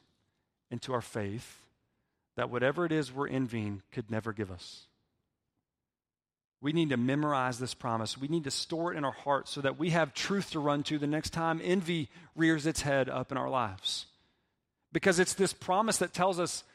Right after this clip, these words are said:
the brightest days for the church are way ahead. You might think the brightest days for the church are back in the past or right now.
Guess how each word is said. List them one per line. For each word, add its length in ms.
the 100
brightest 580
days 340
for 120
the 100
church 580
are 200
way 380
ahead. 340
You 80
might 180
think 140
the 80
brightest 380
days 140
for 100
the 80
church 340
are 140
back 300
in 80
the 40
past 600
or 100
right 260
now. 340